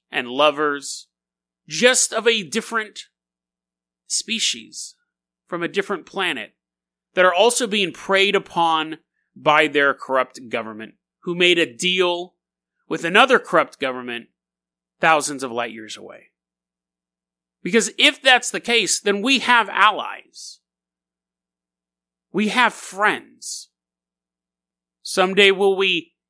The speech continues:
not be fighting an alien race, but be allied with an alien race to overthrow both of our systems of tyranny? Who knows? But it's an interesting spin on the idea of the alien brotherhood.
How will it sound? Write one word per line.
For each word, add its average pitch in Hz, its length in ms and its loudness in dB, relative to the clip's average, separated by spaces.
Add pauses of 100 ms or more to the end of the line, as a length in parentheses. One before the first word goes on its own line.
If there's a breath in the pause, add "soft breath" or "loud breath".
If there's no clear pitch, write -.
not 185 340 4
be 180 140 -6
fighting 190 560 2
an 170 120 -10
alien 175 460 0
race, 165 300 2
but 165 180 -4
be 175 300 -4 (240)
allied 202 460 6
with 123 180 -10
an 131 80 -12
alien 117 420 -10
race 104 440 -16 (760)
to 196 140 -2
overthrow 208 640 4
both 190 480 4
of 170 200 -2
our 151 180 4
systems - 920 -2 (300)
of - 160 -12
tyranny? 120 580 -10 (1040)
Who 370 120 4
knows? - 480 0 (1000)
But 208 200 2
it's 233 140 0
an 233 80 2
interesting 269 720 2
spin 226 640 2
on 196 180 4
the 190 140 2
idea 170 460 4
of 160 220 0
the 147 280 -2
alien 139 320 -6
brotherhood. 110 500 -8